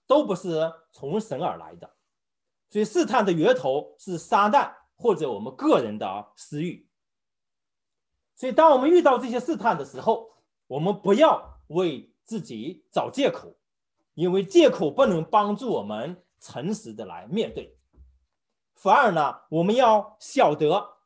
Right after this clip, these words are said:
我们更要相信，我们是从神的真道生的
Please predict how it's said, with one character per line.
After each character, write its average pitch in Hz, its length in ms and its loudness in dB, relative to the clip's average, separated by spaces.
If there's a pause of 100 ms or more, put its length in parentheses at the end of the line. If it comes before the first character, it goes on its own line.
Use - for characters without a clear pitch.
我 208 100 0
们 254 160 -2
更 349 200 6
要 208 200 4
相 277 320 2
信， - 340 -2 (1160)
我 156 140 0
们 175 100 0
是 196 140 -8
从 170 400 -2
神 170 360 -4
的 185 480 0
真 220 260 2
道 220 180 4
生 117 280 -10
的 - 240 -14